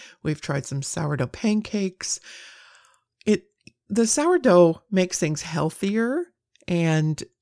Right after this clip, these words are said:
f-, especially for my blood sugar, it's good. It doesn't raise the blood sugar as high as even whole grain wheat or whole grain breads do. So it's good. It's, it's, um, the lactic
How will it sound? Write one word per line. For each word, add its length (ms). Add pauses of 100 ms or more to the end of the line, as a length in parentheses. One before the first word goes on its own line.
f-, 240
especially 400
for 160
my 120
blood 340
sugar, 380
it's 200
good. 340
It 80
doesn't 360
raise 420
the 100
blood 280
sugar 440 (400)
as 440
high 400
as 440
even 460 (300)
whole 380
grain 600 (680)
wheat 580
or 120
whole 200
grain 280
breads 400
do. 300
So 360 (320)
it's 240
good. 320
It's, 240
it's, 400
um, 580
the 200
lactic 460